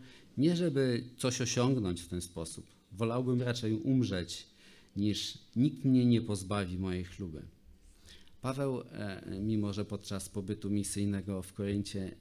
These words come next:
nie korzystał ze wsparcia finansowego tamtejszego kościoła, pracował sam własnymi rękami, to jednak zostawił opisany wzór postępowania dla całego kościoła.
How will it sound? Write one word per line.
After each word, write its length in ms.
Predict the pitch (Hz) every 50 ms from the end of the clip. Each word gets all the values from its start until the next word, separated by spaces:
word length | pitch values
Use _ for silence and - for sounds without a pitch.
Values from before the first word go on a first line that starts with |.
| -
nie 140 | 113 110 107
korzystał 500 | 107 113 107 101 107 - - 95 90 90
ze 120 | 82 92 87
wsparcia 460 | - - - 95 90 87 90 - 90
finansowego 800 | 90 - 101 98 95 92 95 - - 92 90 95 95 92 98 95
tamtejszego 640 | - 92 90 95 95 95 90 - - 98 92 98 92
kościoła, 600 | - 95 90 - - - 107 90 87 90 113 123 - - - - - - - - - - -
pracował 500 | - 113 107 107 - 110 104 107 104 101
sam 360 | - - 104 101 101 101 95 95 - - -
własnymi 600 | 104 95 95 101 104 95 92 - 110 107 104 101
rękami, 680 | 98 90 90 95 95 - 95 90 90 90 92 113 120 - - - - - - - - - - - - -
to 100 | - 120
jednak 280 | 123 127 139 139 127 120
zostawił 580 | 123 120 - - 143 135 123 135 135 135 123 107 - - - - - - - - - -
opisany 480 | - 107 - - - 135 123 123 123 120
wzór 300 | 113 113 127 131 127 127
postępowania 760 | 123 117 - - 123 117 120 117 107 120 117 117 110 110 107
dla 280 | 101 110 107 104 104 104 - - - - - - _ _ -
całego 380 | - 127 117 120 113 107 107
kościoła. 540 | 107 107 - - - - 117 95 76 -